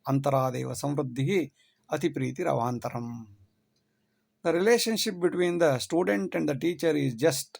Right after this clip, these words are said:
knowledge sharing. So keep always, please keep always the gap during the education period within the students and the teacher. Too much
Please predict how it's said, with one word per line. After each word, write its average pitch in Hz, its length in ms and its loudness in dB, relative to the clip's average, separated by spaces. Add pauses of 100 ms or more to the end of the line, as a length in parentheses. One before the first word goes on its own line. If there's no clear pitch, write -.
(320)
knowledge 139 580 -4
sharing. 123 540 -8 (840)
So - 80 -8 (140)
keep 160 260 2 (140)
always, 143 880 0 (380)
please 160 320 -4
keep 135 400 -4
always 147 540 -6
the 143 100 -6
gap 135 400 0 (1120)
during 190 760 2
the 180 80 2
education 143 600 -2
period 123 500 -2 (600)
within 170 540 2
the 147 80 0
students 143 580 -2
and - 140 -4
the 131 80 -4
teacher. 120 580 -8 (1400)
Too 127 140 0
much 131 260 -2